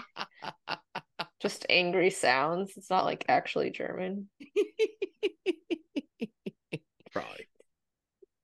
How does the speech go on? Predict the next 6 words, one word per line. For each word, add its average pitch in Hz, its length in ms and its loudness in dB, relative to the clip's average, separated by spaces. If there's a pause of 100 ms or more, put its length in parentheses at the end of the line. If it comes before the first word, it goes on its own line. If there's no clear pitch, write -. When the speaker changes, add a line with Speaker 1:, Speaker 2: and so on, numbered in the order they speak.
(800)
Speaker 1:
We'll 117 120 -4
never 113 200 0
know. 117 220 -4
Speaker 3:
Uh, - 180 -14 (680)
yeah. 85 240 -12
Speaker 2:
Yeah. 143 240 -4